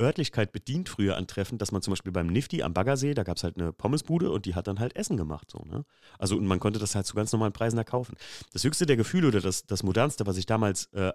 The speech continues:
an einer der beiden Treffen, äh, ich glaube auf der Tuning-Session und auf dem Nifty am Baggersee,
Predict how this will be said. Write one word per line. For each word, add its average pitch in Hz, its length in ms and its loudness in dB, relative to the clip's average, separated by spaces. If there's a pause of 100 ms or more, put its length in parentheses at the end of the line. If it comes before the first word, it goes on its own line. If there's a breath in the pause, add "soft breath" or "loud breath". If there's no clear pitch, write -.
an 92 160 -4
einer 120 240 0
der 107 120 2
beiden 110 260 2
Treffen, 117 360 0
äh, 95 200 -2
ich 95 100 -4
glaube 110 220 0
auf - 80 -8
der 98 120 -4
Tuning-Session 131 680 -2
und 139 260 -2 (120)
auf 120 140 -2
dem 107 160 0
Nifty 135 380 0
am 110 100 0
Baggersee, 107 480 2